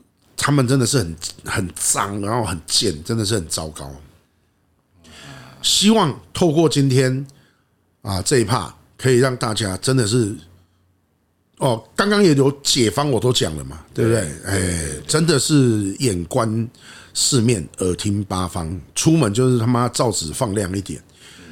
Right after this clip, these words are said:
Speaker 1: 哦，状况不对，赶快闪人。
Speaker 2: 了解。
Speaker 1: 好不好？不要让自己成为没有办法开口的受害者。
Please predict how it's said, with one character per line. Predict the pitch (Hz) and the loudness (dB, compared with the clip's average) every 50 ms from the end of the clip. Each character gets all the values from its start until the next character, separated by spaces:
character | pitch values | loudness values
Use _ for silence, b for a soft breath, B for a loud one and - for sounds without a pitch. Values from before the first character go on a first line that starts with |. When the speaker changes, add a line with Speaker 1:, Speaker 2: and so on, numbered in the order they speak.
| 78 73 B B | -20 -20 B B
Speaker 1:
哦， | - 92 80 71 71 69 - - | -8 -6 -6 -6 -8 -12 -14 -6
状 | - - 151 151 | -2 -2 -2 0
况 | 123 135 165 135 | 0 0 -2 -2
不 | - 120 | -2 -4
对， | 101 - 135 110 87 | 0 0 2 0 0
赶 | - - - 90 101 | -2 -4 -6 -4 -2
快 | 131 165 147 | -2 -2 -2
闪 | 98 - - - 85 78 73 | 0 -2 -2 -2 -4 -6 -8
人。 | 71 71 - - 73 - _ _ _ _ _ | -8 -10 -12 -14 -18 -20 _ _ _ _ _
Speaker 2:
了 | 85 73 71 71 71 - | -20 -18 -18 -18 -18 -18
解。 | - - - | -18 -14 -8
Speaker 1:
好 | - - | -4 -2
不 | 107 | -2
好？ | 113 101 85 | -2 -2 -4
不 | - - - 135 | -6 -2 0 0
要 | 160 156 | 2 2
让 | 165 160 143 | 0 0 -2
自 | 127 143 131 | 0 -2 -2
己 | - 98 | -2 -2
成 | 90 - - 98 | -4 -4 -4 -4
为 | 98 98 95 90 87 98 95 b b b b b b b b b b | -2 -2 -2 -2 -4 -6 -10 b b b b b b b b b b
没 | - 139 170 | 0 2 2
有 | 143 | 2
办 | 113 - 147 | 2 0 -2
法 | 117 107 | -2 -4
开 | - - - - 131 123 | -4 -4 -2 0 0 0
口 | - - - 82 | 0 -2 -4 -4
的 | 76 78 | -4 -4
受 | 78 - - 117 107 | -2 -2 0 0 0
害 | 92 - 95 85 | 0 -2 -2 -4
者。 | 78 - - | -4 -6 -8